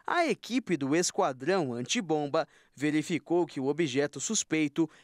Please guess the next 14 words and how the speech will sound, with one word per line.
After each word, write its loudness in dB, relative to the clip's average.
era 2
um 0
rastreador 0
tipo -4
G 2
P -2
S, 0
que -2
já -2
foi 0
encaminhado 0
para 0
a 2
delegacia 2